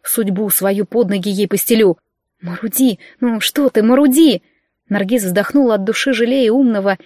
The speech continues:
и верного, но слишком скромного юношу. Неужели Иргана не видела, что вскружила ему голову? И вот что теперь делать? «Счастье дороже золота»,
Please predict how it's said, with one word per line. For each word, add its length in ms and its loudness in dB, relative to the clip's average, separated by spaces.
и 120 -2
верного, 400 0
но 100 -4
слишком 340 0
скромного 440 0
юношу. 540 -2
Неужели 460 -2
Иргана 360 2
не 160 4
видела, 360 0
что 180 -4
вскружила 440 -2
ему 260 -2
голову? 500 2
И 120 -8
вот 160 -4
что 200 -4
теперь 280 -4
делать? 440 0
«Счастье 680 -6
дороже 540 -4
золота», 680 0